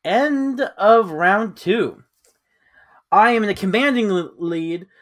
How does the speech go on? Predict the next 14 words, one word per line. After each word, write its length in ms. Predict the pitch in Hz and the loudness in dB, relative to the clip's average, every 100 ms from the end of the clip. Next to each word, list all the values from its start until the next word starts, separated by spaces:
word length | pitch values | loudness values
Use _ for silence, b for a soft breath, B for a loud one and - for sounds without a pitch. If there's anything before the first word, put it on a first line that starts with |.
| b - | b -10
against, 440 | 170 165 143 _ _ _ _ _ _ - | -10 -12 -16 _ _ _ _ _ _ -2
tied 280 | 233 214 | 0 0
with 160 | 185 - | -2 -6
the 120 | 175 | -10
f-, 120 | 143 _ _ 165 - | -10 _ _ -20 -12
three 220 | 196 165 | -8 -6
other 160 | 151 - | -6 -8
people. 340 | 156 139 - b | -12 -16 -20 b
We 100 | 185 | -4
all 140 | 180 170 | 0 0
have 160 | 165 | -2
three 160 | 165 147 | -6 -16
points. 360 | - 110 _ _ B B | -16 -20 _ _ B B
So 560 | - 240 208 - 196 | -10 2 2 4 0